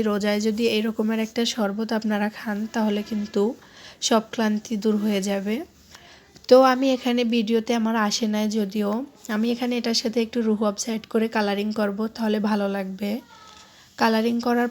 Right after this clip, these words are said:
পরে আমি ফলটা অ্যাড করে দিব। তো আমি এখানে আপনাদের নেড়ে নেড়ে দেখিয়ে দিচ্ছি, দেখুন কতটা লিকুইড হয়েছে আর কি, কতটা পাতলা করেছি। বেশি পাতলা করা যাবে না, তাহলে আবার ভালো লাগবে না খেতে। আর হ্যাঁ,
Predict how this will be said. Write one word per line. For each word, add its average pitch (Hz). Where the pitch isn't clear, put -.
পরে 220
আমি 220
ফলটা 202
অ্যাড 202
করে 208
দিব। 196
তো -
আমি 254
এখানে 254
আপনাদের 240
নেড়ে 226
নেড়ে 240
দেখিয়ে 220
দিচ্ছি, 220
দেখুন 220
কতটা 240
লিকুইড 226
হয়েছে 220
আর 202
কি, 208
কতটা 226
পাতলা 220
করেছি। 214
বেশি 214
পাতলা 226
করা 214
যাবে 202
না, 202
তাহলে 202
আবার 202
ভালো 202
লাগবে 196
না 208
খেতে। 214
আর 226
হ্যাঁ, 240